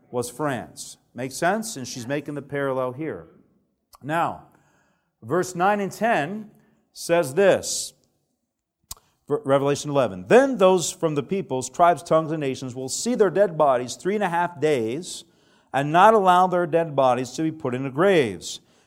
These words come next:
And those who dwell on the earth will rejoice over them, make merry, and send gifts to one another." I mentioned that. So here's some of the things that were happening during the French Revolution.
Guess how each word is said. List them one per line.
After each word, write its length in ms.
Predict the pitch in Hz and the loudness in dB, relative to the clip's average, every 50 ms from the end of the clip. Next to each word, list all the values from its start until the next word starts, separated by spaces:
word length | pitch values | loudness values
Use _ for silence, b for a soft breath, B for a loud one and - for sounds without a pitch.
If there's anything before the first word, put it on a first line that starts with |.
| b b | b b
And 200 | 123 123 117 113 | -8 -6 0 4
those 320 | 160 202 233 277 254 - | 8 8 8 8 6 2
who 100 | 220 214 | -4 -4
dwell 240 | 160 143 151 170 170 | -4 0 4 4 4
on 100 | 185 190 | 4 2
the 120 | 202 - | 0 -2
earth 280 | 143 135 131 135 - - | 0 0 0 -2 -2 -4
will 140 | 139 123 117 | -6 -6 -4
rejoice 420 | 120 113 117 147 170 175 165 - | -6 -4 -2 0 0 0 0 0
over 180 | 151 143 131 131 | -2 -2 -2 -4
them, 160 | 135 135 135 | -6 -4 -4
make 180 | 139 143 147 143 | -4 -6 -6 -6
merry, 220 | 131 123 123 123 | -8 -6 -6 -6
and 100 | 123 120 | -8 -10
send 220 | - 123 117 107 | -10 -10 -10 -6
gifts 220 | 113 147 156 151 - | -4 -6 -6 -6 -8
to 100 | - 139 | -10 -8
one 120 | 131 127 | -8 -4
another." 300 | 135 151 156 131 110 92 | 0 0 0 0 0 -6
I 40 | 98 | -10
mentioned 400 | 107 127 135 131 - 120 101 95 | -10 -12 -12 -12 -14 -16 -16 -16
that. 260 | 92 85 78 - _ _ _ _ _ _ _ _ _ _ | -16 -16 -16 -18 _ _ _ _ _ _ _ _ _ _
So 380 | - - 196 196 190 196 196 - | -2 2 4 4 4 4 0 -4
here's 340 | - - 247 294 302 254 | -6 -2 0 0 0 0
some 240 | - - 233 233 220 | 0 -2 -2 -2 0
of 60 | 214 | -2
the 80 | 202 170 | -2 -4
things 480 | - - 208 220 220 185 165 151 139 - | -2 0 0 2 2 0 -4 -6 -6 -6
that 100 | 175 156 | -6 -4
were 140 | 156 156 | -4 -6
happening 720 | 135 120 160 165 180 196 185 - 160 131 123 123 123 127 110 | -6 -6 -6 -6 -6 -6 -6 -8 -10 -12 -10 -12 -12 -12 -10
during 600 | 117 156 196 180 147 127 120 117 131 147 156 b b b b b b b b | -6 -4 -4 -4 -4 -4 -6 -8 -12 -14 -16 b b b b b b b b
the 100 | - 147 | -10 -10
French 360 | 135 - 156 151 147 139 147 151 | -8 -6 -6 -6 -6 -6 -6 -6
Revolution. 680 | 135 127 135 131 156 156 147 - - 104 85 67 | -6 -4 -4 -4 -4 -6 -6 -8 -12 -18 -20 -20